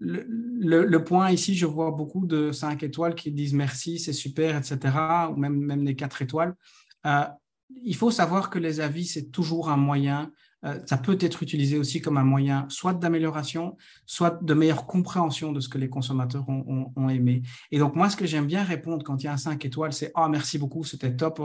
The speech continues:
je suis super content que vous ayez passé une bonne soirée chez moi, mais, euh, pouvez-vous nous en dire plus ? Qu'est-ce que vous avez apprécié ?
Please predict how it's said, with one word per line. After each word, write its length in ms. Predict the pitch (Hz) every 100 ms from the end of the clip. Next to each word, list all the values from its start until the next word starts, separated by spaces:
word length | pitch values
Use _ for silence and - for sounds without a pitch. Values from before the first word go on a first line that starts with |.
| 131
je 60 | 123
suis 100 | -
super 220 | 170 147
content 340 | - 135 151
que 60 | 139
vous 120 | 139
ayez 100 | 139
passé 220 | 143 135
une 120 | 143
bonne 140 | 139 139
soirée 280 | 139 139 139
chez 120 | 135
moi, 260 | 139 190 - - - - -
mais, 480 | 147 151 160 165 -
euh, 680 | 143 135 131 131 135 135 131 123 143
pouvez-vous 360 | - 147 139 185
nous 140 | 202
en 80 | 170
dire 220 | 139 135
plus ? 380 | - 269 - - _ _ _ _ -
Qu'est-ce 200 | 190 -
que 100 | 165
vous 160 | 156
avez 160 | 156 151
apprécié ? 600 | 147 - 139 175 226 247